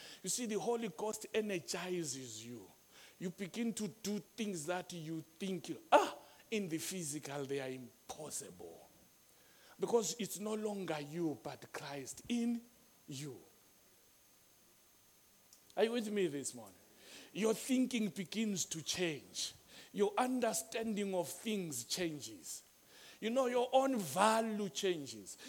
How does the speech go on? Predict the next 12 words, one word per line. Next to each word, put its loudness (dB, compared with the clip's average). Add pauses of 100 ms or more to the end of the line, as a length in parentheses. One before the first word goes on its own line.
(120)
You 2
don't 6
need 2
anyone 6
to -2
weigh 8
your 6
value 2
and 0
confirm 0
your 2
value. 4